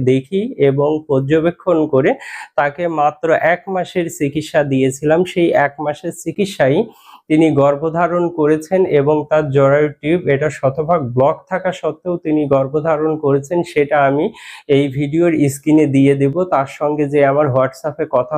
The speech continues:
হয়েছে, তিনি আমাকে রিপোর্ট পাঠিয়েছেন এবং তিনি যে কনসেপ্ট করেছেন এবং তিনি আমার প্রতিষ্ঠানের ব্যাপক সুনাম করেছেন, সেটা কিন্তু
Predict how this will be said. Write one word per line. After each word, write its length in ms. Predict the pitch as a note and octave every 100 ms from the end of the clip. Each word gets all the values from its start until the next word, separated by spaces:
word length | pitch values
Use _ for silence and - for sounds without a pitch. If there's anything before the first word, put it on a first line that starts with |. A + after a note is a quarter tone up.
| D3
হয়েছে, 300 | D3 D3 D#3+ D3+
তিনি 180 | C3 C3+ D3
আমাকে 220 | C3+ C3+ D3+ C3
রিপোর্ট 280 | C3 D#3+ D#3+ -
পাঠিয়েছেন 580 | C#3+ D3 D3+ D3 F3+ F#3+ A3+ - - -
এবং 140 | C#3 D#3 D#3 D#3
তিনি 200 | D3+ D#3+ D#3+
যে 80 | E3+ D#3
কনসেপ্ট 440 | C#3 D3 - F3+ -
করেছেন 360 | F3 E3+ - C#3 C3+
এবং 120 | D3 D#3 D3+
তিনি 180 | C#3+ D#3+ C#3
আমার 180 | C#3+ D#3 -
প্রতিষ্ঠানের 640 | C3+ D#3+ C#3+ E3+ E3 D#3+ C3+
ব্যাপক 260 | C3 C3 D3
সুনাম 280 | - D3 D3+ D3 D3
করেছেন, 320 | D3+ D#3 G3+ G3
সেটা 220 | D3 D3 D3+
কিন্তু 200 | D3 C#3+